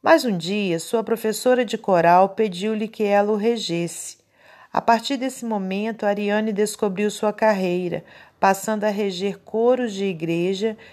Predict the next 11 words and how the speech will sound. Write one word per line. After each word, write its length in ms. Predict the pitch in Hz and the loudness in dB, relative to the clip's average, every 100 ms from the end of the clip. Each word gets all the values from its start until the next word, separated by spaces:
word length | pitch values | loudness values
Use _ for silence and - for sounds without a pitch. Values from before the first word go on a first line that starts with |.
| _ - | _ -2
e 120 | 226 | 4
hoje 280 | 233 240 226 | 6 6 6
ela 220 | 226 214 | 6 8
é 240 | 196 196 | 6 4
a 40 | 196 | 2
diretora 640 | 190 190 185 185 196 196 | 0 -2 -2 -2 -2 -2
dos 200 | 185 185 | -4 -8
corais 520 | - 185 175 180 185 | -2 4 6 6 4
em 160 | 185 175 | -2 -2
outra 380 | 190 226 233 220 | 0 -2 -2 -4
universidade. 1120 | 208 208 185 196 - 190 165 147 151 151 | -2 -4 -4 -4 -6 -2 2 2 0 -8